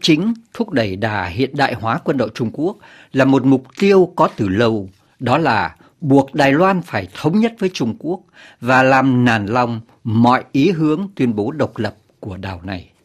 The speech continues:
Để làm điều đó, Trung Quốc đã trang bị cho mình những loại vũ khí tinh vi, bao gồm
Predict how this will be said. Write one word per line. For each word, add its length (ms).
Để 140
làm 220
điều 160
đó, 360
Trung 320
Quốc 220
đã 200
trang 220
bị 200
cho 140
mình 340
những 180
loại 240
vũ 160
khí 240
tinh 240
vi, 340
bao 160
gồm 380